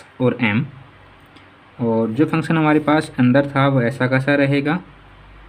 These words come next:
P Q R del x bar p into del x bar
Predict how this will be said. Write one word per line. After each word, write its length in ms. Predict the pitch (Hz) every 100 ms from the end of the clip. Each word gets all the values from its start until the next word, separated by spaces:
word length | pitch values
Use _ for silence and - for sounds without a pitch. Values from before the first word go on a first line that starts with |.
| - - - - - - - - -
P 340 | 135 143 180 202 -
Q 360 | 135 135 151 151 - 120
R 280 | 123 190 - - - - - - - - - - - 117
del 260 | 131 147 135
x 240 | 143 151 -
bar 260 | 135 131 131
p 160 | 131 156 180 - -
into 360 | 131 127 127 135 135 131 123
del 180 | 123 120
x 260 | 139 139 117 117
bar 160 | 117